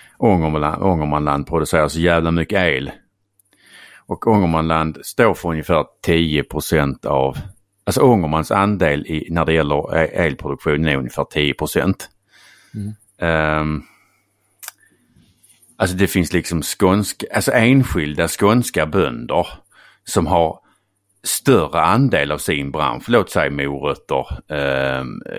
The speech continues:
Speaker 1: andra cash crops, ehm, och så vidare, än vad Ångermanland har när det gäller elproduktionen. Så att det är som du säger, alltså, om fel bonde får för sig att sluta så försvinner ju hälften på ett,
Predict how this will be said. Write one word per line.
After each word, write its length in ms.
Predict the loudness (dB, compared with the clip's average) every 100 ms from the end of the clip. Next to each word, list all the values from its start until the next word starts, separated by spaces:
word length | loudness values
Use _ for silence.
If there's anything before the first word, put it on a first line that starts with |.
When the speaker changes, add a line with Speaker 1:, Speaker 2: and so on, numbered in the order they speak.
| -10 -6
Speaker 1:
andra 280 | -4 -4
cash 240 | -4 -2 -4 -4
crops, 380 | -6 -6 -8 -12
ehm, 400 | -6 -4 -2 -4 -8 _ _ _ _ _ _ _ _ -8
och 140 | -6
så 120 | -2
vidare, 460 | 0 2 2 0 0
än 260 | -2 -4
vad 120 | -2 0
Ångermanland 640 | 2 0 0 -2 -2 -2 -2
har 260 | 0 0
när 160 | -2 -2
det 80 | -2
gäller 160 | 0
elproduktionen. 880 | 0 0 -4 -10 -12 -8 -10 -8 -8
Så 100 | -6
att 60 | -6 -6 -2
det 120 | 2
är 100 | 4
som 160 | 2 -2
du 80 | 0
säger, 260 | 2 2
alltså, 200 | 2 0
om 220 | 2 2
fel 340 | 2 2 0 0
bonde 300 | 0 2 2
får 120 | 0
för 200 | 0 0
sig 160 | 0 -4
att 60 |
sluta 380 | 0 0 0 -4
så 120 | -6 -12 _ _ _ _ _ -20 -10
försvinner 400 | -8 -4 -2 2
ju 220 | 4 4 2 -8 _ _ _ -20 _ _ _ _ -6
hälften 460 | -6 -6 -6 -8 -8 _ _ _ _ _ _
på 60 | -6
ett, 160 | -6